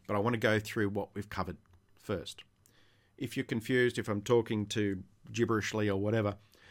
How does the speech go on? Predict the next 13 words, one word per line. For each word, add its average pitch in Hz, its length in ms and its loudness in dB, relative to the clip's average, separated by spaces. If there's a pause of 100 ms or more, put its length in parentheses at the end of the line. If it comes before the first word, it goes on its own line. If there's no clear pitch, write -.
(160)
let's - 160 -4
go 117 160 2
through 113 260 2
it 101 40 4
again. 98 320 2 (920)
A 110 80 -2
butterfly 117 720 4
is 110 160 -4
a 113 40 -2
complex 110 800 -2
spread 98 480 -4
in 95 360 -6
futures. - 500 -4